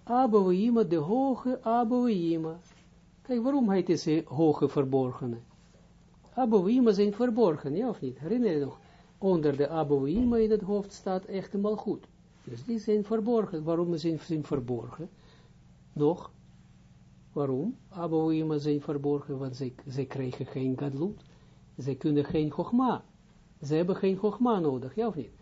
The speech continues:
Ze hebben alleen maar Chassadim. En alles wat Chassadim heeft, alleen maar dat is niet, dat is, dat is verborgen.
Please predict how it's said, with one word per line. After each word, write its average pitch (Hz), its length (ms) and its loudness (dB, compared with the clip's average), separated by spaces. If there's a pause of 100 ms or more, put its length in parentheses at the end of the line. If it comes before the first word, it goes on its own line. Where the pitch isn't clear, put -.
(220)
Ze - 60 -6
hebben 160 180 2
alleen 240 200 4
maar 254 140 4
Chassadim. 202 560 -2 (840)
En 175 160 2
alles 220 240 8
wat 190 140 2
Chassadim 180 580 2
heeft, 226 280 2 (340)
alleen 220 320 4
maar 208 160 4
dat 202 180 0
is 202 120 0
niet, 214 220 0
dat 196 240 -4
is, 190 240 -2 (160)
dat 214 180 -2
is 214 120 -4
verborgen. 208 640 2